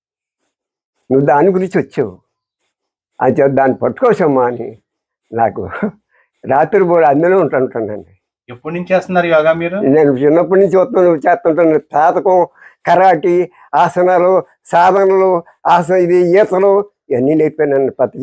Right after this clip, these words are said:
Speaker 1: ఎంతమందికో ఆడవాళ్ళకే, కుర్రవాళ్ళకే ఇదే నేర్పండి. నాకు ఇది డబ్బులు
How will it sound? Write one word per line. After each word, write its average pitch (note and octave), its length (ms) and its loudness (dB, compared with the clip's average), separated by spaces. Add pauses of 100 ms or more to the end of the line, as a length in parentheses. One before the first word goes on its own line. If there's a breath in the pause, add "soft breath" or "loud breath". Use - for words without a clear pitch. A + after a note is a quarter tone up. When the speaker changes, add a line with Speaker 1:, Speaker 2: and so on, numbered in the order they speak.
Speaker 1:
ఎంతమందికో A#3+ 540 2 (120)
ఆడవాళ్ళకే, A3+ 520 4
కుర్రవాళ్ళకే A3 460 0 (100)
ఇదే A3 160 2 (100)
నేర్పండి. G3 380 2
నాకు - 200 -4 (440)
ఇది D3+ 240 -6 (120)
డబ్బులు A#3+ 220 0